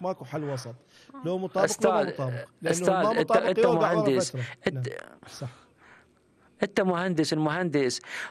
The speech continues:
Speaker 2: هو صار مهندس لأن عنده مواصفة فنية، يعني هي جزء من شخصيته، ما ممكن إنه يجي واحد يشتغل غلط، أنا أعتبر هذا تجاوز على شخصيتي، ما ممكن.
Speaker 1: كلام
Speaker 2: زين،
Speaker 1: صحيح.
Speaker 2: هذا مال عام أيضًا،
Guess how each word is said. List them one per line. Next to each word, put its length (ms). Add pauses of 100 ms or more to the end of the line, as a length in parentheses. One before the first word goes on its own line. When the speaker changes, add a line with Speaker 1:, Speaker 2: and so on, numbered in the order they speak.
(140)
Speaker 2:
هو 140
صار 240
مهندس 460
لأن 160
عنده 380
مواصفة 440
فنية، 460 (600)
يعني 340
هي 200
جزء 280
من 100
شخصيته، 560 (380)
ما 220
ممكن 300
إنه 420
يجي 140
واحد 380
يشتغل 360
غلط، 320
أنا 240
أعتبر 380
هذا 180
تجاوز 300
على 160
شخصيتي، 500 (680)
ما 200
ممكن. 260
Speaker 1:
كلام 140
Speaker 2:
زين، 240
Speaker 1:
صحيح. 160
Speaker 2:
هذا 120
مال 220
عام 240
أيضًا، 340